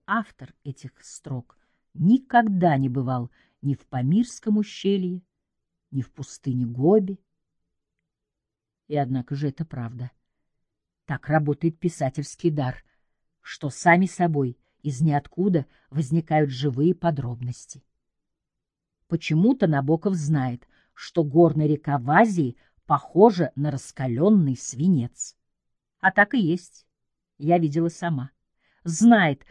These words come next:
с каким звуком идёт по пустыне верблюд. Это загадка, тайна, перед которой можно только замереть в удивлении.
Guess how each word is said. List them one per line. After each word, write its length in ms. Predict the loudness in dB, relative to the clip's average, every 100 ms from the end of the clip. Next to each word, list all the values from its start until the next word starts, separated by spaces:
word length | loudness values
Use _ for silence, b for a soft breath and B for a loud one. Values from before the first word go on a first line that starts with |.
| b
с 160 | -14 0
каким 360 | 0 2 0
звуком 680 | 2 0 2 0 2 0 0 _ _
идёт 480 | -2 2 4 4 2
по 100 | -8
пустыне 600 | -6 -8 -8 0 2 2
верблюд. 600 | 0 -4 -6 -8 -10 _ _ _ _ _ _ _ _ _ _ _ _ _ _ _ _
Это 180 | -12 -6
загадка, 600 | 0 2 2 -2 _ -20 _ _ _ _ _ _ _ _ _ _ _
тайна, 500 | -4 -4 -4 -10 -16 _ _ _ _ _ _ _ _ _ _ _ _
перед 220 | -10 -8
которой 340 | -10 -10 -6
можно 360 | -4 -4 -6 -10 -4
только 420 | 0 0 0 -6
замереть 640 | -4 -2 -2 -4 -8 -12 -16
в 100 | -14
удивлении. 680 | -12 -12 -12 -12 -12 -16